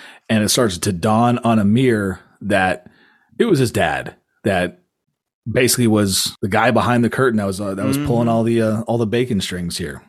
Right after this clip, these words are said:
Speaker 2: I put, "Love a good twist."
Speaker 1: Love a
Speaker 2: I thought
Speaker 1: good
Speaker 2: it was a,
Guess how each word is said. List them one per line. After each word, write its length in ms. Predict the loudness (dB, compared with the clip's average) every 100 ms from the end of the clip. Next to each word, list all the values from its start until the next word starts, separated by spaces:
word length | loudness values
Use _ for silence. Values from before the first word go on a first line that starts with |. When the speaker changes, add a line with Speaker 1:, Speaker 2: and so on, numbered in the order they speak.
| _
Speaker 2:
I 80 | -8
put, 280 | 0 0 0
"Love 720 | -6 0 4 4 4 4 2
a 80 | -4
good 260 | -6 -8
twist." 540 | -8 -8 -8 -10 -16 -20 _ -2
Speaker 1:
Love 340 | 2 4 4
a 40 |
Speaker 2:
I 20 | 4
thought 60 |
Speaker 1:
good 80 | 2
Speaker 2:
it 40 |
was 80 |
a, 20 | 2